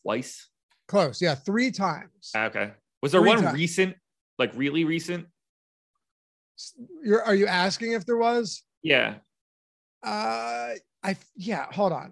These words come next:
Speaker 2: Let's see. So thirteen teams have overcome a three one deficit and won game seven. That's
Speaker 1: Yeah.
Speaker 2: still not a lot.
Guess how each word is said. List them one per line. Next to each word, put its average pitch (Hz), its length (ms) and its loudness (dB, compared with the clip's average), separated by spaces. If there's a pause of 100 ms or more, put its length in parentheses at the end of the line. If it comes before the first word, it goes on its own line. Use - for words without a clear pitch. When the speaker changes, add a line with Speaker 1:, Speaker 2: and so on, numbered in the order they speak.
Speaker 2:
Let's 185 200 -6
see. 190 200 -10 (460)
So 185 160 -2
thirteen 262 560 2
teams 226 260 -2
have 196 120 0
overcome 196 400 -2
a 170 40 -4
three 196 300 -4
one 170 280 -2
deficit 196 540 -2 (180)
and 175 140 -2
won 185 220 0
game 175 240 -4
seven. 160 460 -4 (340)
That's 180 180 0
Speaker 1:
Yeah. - 60 -2
Speaker 2:
still 403 160 4
not 196 320 4
a 143 60 0
lot. 123 360 -4